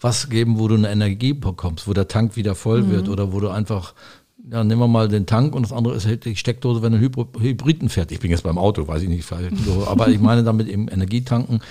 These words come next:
Speaker 1: sich nicht so wichtig nehmen und Energie zurückbekommen, eine Auszeit zu nehmen, egal ob ich das jetzt mit einer Motorradtour mache, mit einer Wandertour.
Speaker 2: Ja, was aber auch wichtig ist, dass man auch um Hilfe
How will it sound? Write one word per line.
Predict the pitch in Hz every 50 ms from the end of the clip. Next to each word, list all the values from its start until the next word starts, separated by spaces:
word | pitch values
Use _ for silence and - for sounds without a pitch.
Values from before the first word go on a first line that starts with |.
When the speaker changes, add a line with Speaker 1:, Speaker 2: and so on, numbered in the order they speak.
| - -
Speaker 1:
sich | - - 107 - -
nicht | 101 95 87 -
so | 98 90 101
wichtig | 120 113 - - 110 - -
nehmen | 113 110 113 110 107 - - - - - - - - - - _ _
und | _ - 104 98 95 95 95 - -
Energie | 107 98 95 95 104 120 120 120 - - _ _ -
zurückbekommen, | - - 113 101 131 135 127 - - 107 - - 120 107 110 107 104 104 101 92 87 - -
eine | - 98 101
Auszeit | - 113 123 127 - - 110 104 -
zu | - - 107
nehmen, | 101 101 101 98 104
egal | - 92 92 117 117 127 127 123
ob | 107 92 107
ich | 95
das | - 104 92 - -
jetzt | 110 101 - - - - - _ - 110
mit | 110 110 107
einer | 110 107
Motorradtour | 117 127 127 120 113 117 - - 120 110
mache, | 107 107 104 101 101 98
mit | 101 110
einer | 110 107 101 95
Wandertour. | 120 123 123 120 107 - - 120 110 107 110 - - - - - - - - - - -
Speaker 2:
Ja, | - 208 196 190
was | 233 233 -
aber | 240 220 220 214 208
auch | 214
wichtig | 226 233 175 131 123 -
ist, | 208 214 - -
dass | 208 - -
man | 208 202 196 196 196 190 196 185 - 190 180 - -
auch | 202 202 190 - - -
um | - 196 190
Hilfe | 180 185 208 214 214 208 - - 190 185 180 175 180